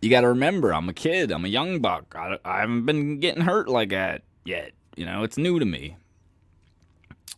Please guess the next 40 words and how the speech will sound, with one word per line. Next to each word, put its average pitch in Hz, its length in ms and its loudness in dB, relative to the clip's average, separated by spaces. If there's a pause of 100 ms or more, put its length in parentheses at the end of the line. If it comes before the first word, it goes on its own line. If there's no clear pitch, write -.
(160)
And, 98 180 0
uh, 92 240 2
so 107 320 2
anyway, 104 640 4 (1080)
I 90 100 2
didn't 104 220 2
believe 123 320 4
her, 92 380 2
so 104 180 0
she 120 160 0
has 120 180 4
the 107 80 -2
guy 107 240 8
call 160 460 8
me. 92 160 0
What 143 160 0
is 226 120 -2
this 254 220 -6
fucking 190 600 -2
thing? 131 680 2
<laughs> - 60 -8 (920)
Who 190 180 0
would 254 160 4
have 180 220 6
a 156 60 2
guy 120 480 8
call 135 560 6
your 113 220 4
ex 104 380 2
to 107 120 -6
prove 127 380 0
that 101 160 -6
they're 101 160 4
real? 95 520 0 (520)
So 101 220 -4
she 101 120 -6
call-, 143 380 -2
he 104 160 -4
calls 151 400 4
me, 104 340 0